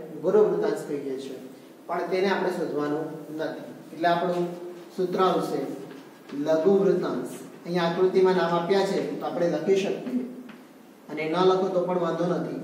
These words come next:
ઓ એ પી બી નું ક્ષેત્રફળનું સૂત્ર આપણને આવડતું રહેવું જોઈએ.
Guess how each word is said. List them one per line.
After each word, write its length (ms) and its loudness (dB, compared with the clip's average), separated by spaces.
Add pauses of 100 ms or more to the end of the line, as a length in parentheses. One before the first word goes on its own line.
(140)
ઓ 200 2
એ 120 0 (720)
પી 160 -4
બી 180 0
નું 140 -2 (800)
ક્ષેત્રફળનું 1160 -4
સૂત્ર 240 -2
આપણને 320 -2
આવડતું 420 0
રહેવું 220 0
જોઈએ. 340 -2